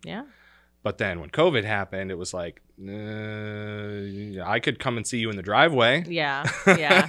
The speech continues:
Speaker 1: Thank God for outside, right? Never been so thankful
Speaker 2: Right.
Speaker 1: for outside. <laughs>
Speaker 2: Yeah, I have a, I have a decent back porch, so, you
Speaker 1: Yeah.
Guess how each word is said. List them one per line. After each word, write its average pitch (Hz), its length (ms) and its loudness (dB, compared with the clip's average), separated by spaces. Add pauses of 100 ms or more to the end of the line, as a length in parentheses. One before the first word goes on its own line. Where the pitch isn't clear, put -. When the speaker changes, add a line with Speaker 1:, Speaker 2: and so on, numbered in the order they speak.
Speaker 1:
Thank 320 240 8
God 320 220 10
for 302 120 4
outside, 254 560 8
right? 247 300 8
Never 277 240 6
been 285 180 8
so 320 260 10
thankful 330 280 2
Speaker 2:
Right. - 240 8
Speaker 1:
for 262 100 6
outside. 254 680 4
<laughs> - 140 -2
Speaker 2:
Yeah, 123 400 6
I 120 60 4
have 208 180 6
a, 196 100 2
I 175 80 2
have 208 120 0
a 208 100 -2
decent 123 460 -2
back 98 260 2
porch, 90 480 -4
so, 90 280 -4
you 87 40 -2
Speaker 1:
Yeah. 78 140 -2